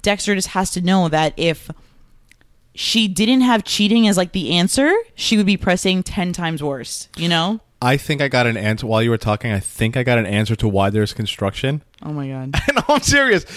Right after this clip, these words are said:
Speaker 2: While they're talking about it, it's sort of like being, I'm telling you, like, this is the sort of stuff that, why they would do stuff like this. During the scene, they're slowed down for construction. And, like, while they're talking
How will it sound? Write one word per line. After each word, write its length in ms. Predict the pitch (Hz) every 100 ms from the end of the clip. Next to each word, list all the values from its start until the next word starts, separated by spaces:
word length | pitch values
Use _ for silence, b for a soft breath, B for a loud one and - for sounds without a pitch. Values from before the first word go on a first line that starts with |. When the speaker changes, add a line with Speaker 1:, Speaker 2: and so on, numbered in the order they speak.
| B B B -
Speaker 2:
While 300 | 131 160 190
they're 140 | 190
talking 320 | - 165 156
about 240 | 139 127 120
it, 60 | 151
it's 220 | 127 -
sort 260 | 143 131
of 120 | 135 143
like 380 | 139 120 - _ 123
being, 420 | 113 120 117 113 107 _ _ _ _ _ -
I'm 80 | 160
telling 160 | 190
you, 40 | 165
like, 80 |
this 160 | 135 151
is 120 | 165
the 60 | 165
sort 180 | 175 165
of 100 | 139
stuff 240 | 151 147
that, 180 | 120 - _
why 320 | 117 107 113
they 140 | 127 120
would 180 | 120 110
do 120 | 127
stuff 260 | - 107
like 140 | 101 95
this. 180 | 95 - B B B B B _ _ _ _ _ 123
During 220 | 131 139
the 60 |
scene, 200 | 135 147
they're 120 | 127 107
slowed 340 | - 117 117
down 180 | 117 120
for 180 | - 117
construction. 680 | 127 117 - 123 - 175 - b b
And, 140 | 123 120
like, 160 | 110 -
while 380 | 113 110 120 143
they're 140 | 143
talking 540 | - 131 131 175 208